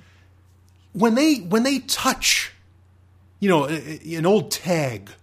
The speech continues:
you know, Tag Heuer, or when they, when they touch, um, you know, eh, hell, if they get the chance, if they touch a Rolex, or even, like, a, a Citizen, I, I mean, yeah,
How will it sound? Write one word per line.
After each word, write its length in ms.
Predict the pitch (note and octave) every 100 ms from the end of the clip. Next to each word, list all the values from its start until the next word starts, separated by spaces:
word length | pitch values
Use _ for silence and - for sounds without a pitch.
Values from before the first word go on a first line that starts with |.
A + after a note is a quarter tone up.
| _ _ _
you 80 | D#3
know, 60 | B2
Tag 280 | E3+ E3
Heuer, 420 | - C#3+ A2+ F#2+ - _ _ -
or 300 | D3+ D#3+ D#3
when 200 | E3+ F3+
they, 180 | G3
when 160 | F#3 G3
they 160 | A3+ A#3+
touch, 520 | - A3 G#3 - - - - -
um, 380 | D#3+ D#3 C#3+ C#3
you 80 | G#3
know, 120 | G3
eh, 100 | B3+
hell, 420 | C4 A3+ B3+ B3+ D3
if 160 | D#3 -
they 80 | C#3+
get 160 | D#3+
the 60 | D3+
chance, 460 | - F3+ A#3+ - -
if 100 | E3+
they 80 | B3
touch 240 | - -
a 60 | G#3
Rolex, 580 | G3 F#3 C3 - - - -
or 80 | D4+
even, 200 | E4 D4+
like, 120 | A#3
a, 120 | F#3 C3+ F#3+
a 100 | F3
Citizen, 520 | - - A#3 A2+ A#2
I, 160 | B2+ G3
I 100 | F#3+
mean, 220 | G#3 G3 G3
yeah, 320 | G#3 F3+